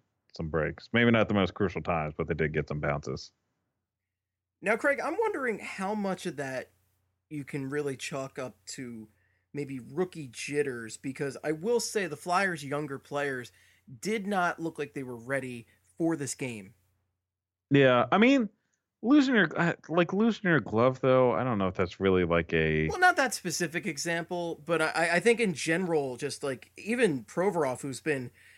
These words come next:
Speaker 2: nothing but rock solid for the start of his N H L career, looked unsteady in this game. I, I think a lot of the younger guys just weren't ready for this. And, I, look, the whole team didn't look ready, but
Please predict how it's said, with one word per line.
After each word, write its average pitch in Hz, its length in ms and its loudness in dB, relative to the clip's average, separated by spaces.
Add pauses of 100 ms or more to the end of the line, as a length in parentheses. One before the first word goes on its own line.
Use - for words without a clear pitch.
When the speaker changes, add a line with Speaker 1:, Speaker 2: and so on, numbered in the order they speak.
(140)
Speaker 2:
nothing 180 440 0
but 123 100 -6
rock 147 360 -2
solid 139 500 -4
for 127 140 -12
the 113 80 -12
start 135 260 -4
of 120 80 -10
his 120 100 -12
N 131 140 -6
H 123 160 -8
L 127 100 -6
career, 131 420 -4 (280)
looked 175 340 -6
unsteady 202 600 -4
in 127 100 -8
this 120 160 -12
game. 233 360 -6
I, 101 180 -6 (100)
I 175 60 0
think 247 300 -6
a 233 60 -4
lot 180 300 -6
of 196 80 -6
the 160 80 -6
younger 165 400 -6
guys 139 500 -6
just - 220 -10
weren't 170 440 -6
ready 170 360 -8
for 247 120 -10
this. 262 300 -6 (460)
And, 170 440 -4
I, - 200 -6
look, 170 380 -2
the 156 80 2
whole 277 140 0
team 190 280 0
didn't 98 220 -12
look 101 160 -12
ready, 110 360 -8 (240)
but 131 260 -2